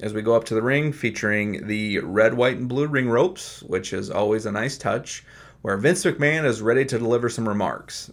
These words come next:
Uh, Vince opens the show by saying that tonight, the spirit of America lives here in Houston, Texas, which, of course, got a big pop. He says, "On behalf of everyone in the arena and everyone watching, uh, Vince extends his condolences to all of the victims and their families of the terrorist attacks that took place on Tuesday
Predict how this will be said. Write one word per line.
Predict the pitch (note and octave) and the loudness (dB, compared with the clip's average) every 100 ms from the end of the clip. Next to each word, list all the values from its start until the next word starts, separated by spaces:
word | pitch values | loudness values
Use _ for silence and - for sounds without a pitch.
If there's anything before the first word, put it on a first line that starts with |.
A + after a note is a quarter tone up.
| - | -8
Uh, | F2 F2 | -4 -2
Vince | G#2 A#2 B2+ | -2 0 2
opens | A#2 G#2+ | 0 -2
the | G#2 | -4
show | - F3+ F#3 | 2 4 6
by | B2 G#2 | 6 4
saying | - A2 A2 | 2 -2 -2
that | G2+ - | -4 -4
tonight, | A2+ B2+ D#3 D3+ - - - - | 0 2 2 0 -10 -20 -20 -16
the | - | -12
spirit | - D3 D#3 | 0 4 6
of | D3 | 4
America | C3+ C3+ C#3+ C#3 C#3+ C3+ | 4 4 6 6 6 6
lives | A2 C3 D3 D3 C3+ | 6 12 12 12 10
here | - C3 C#3 | -2 2 2
in | B2+ | 2
Houston, | G2+ C3+ D3+ D#3 C#3+ | 0 -2 0 0 -2
Texas, | - G#2 - - F#2+ - | 2 0 0 -8 -8 -8
which, | - - | -10 -10
of | - | -6
course, | G#2 G2+ G2+ - | -2 -2 -6 -12
got | - - | -10 -8
a | |
big | - - | -10 -6
pop. | B2+ C3+ C#3 - - - - - _ | -2 -2 -2 -10 -20 -20 -20 -20 _
He | A2 | -6
says, | G#2+ G#2+ | -2 0
"On | A2 | 0
behalf | G#2+ A2 A2+ A2 | 2 4 4 2
of | G2+ | 2
everyone | A#2+ C3 B2+ A#2+ | 2 4 2 2
in | |
the | A#2 | 0
arena | B2 F#3+ G#3+ | 0 2 2
and | F#3+ | 4
everyone | G#2+ G#2 G#2 A2 | 2 2 0 2
watching, | C3+ C3 - C3 B2+ - - _ - | 2 2 0 -4 -4 -8 -20 _ -10
uh, | G2 | -4
Vince | A2+ A2 | -2 -2
extends | G#2+ - B2 B2 A#2+ | -6 0 2 2 -2
his | G#2 | -6
condolences | - A2+ C#3+ C#3+ C3 A#2+ - | -2 4 6 4 2 0 0
to | E2+ | 2
all | A2 C3+ | 4 4
of | C#3 | 4
the | |
victims | C3+ C3+ C#3 C3+ B2+ | 2 0 -2 -2 -2
and | |
their | C3 | -4
families | B2+ A#2+ A#2 A#2+ A#2 A2+ | -2 -2 0 -2 -4 -4
of | |
the | A2 | -6
terrorist | - G2+ A2+ - | 0 2 2 0
attacks | A2 G#2 G2 G2 | -6 -2 -2 -4
that | - - | -8 -4
took | B2+ | -4
place | - B2+ B2 | 0 0 0
on | B2 | -4
Tuesday | A#2+ A#2 G#2+ A2 A2 G#2 | -4 -6 -2 2 2 2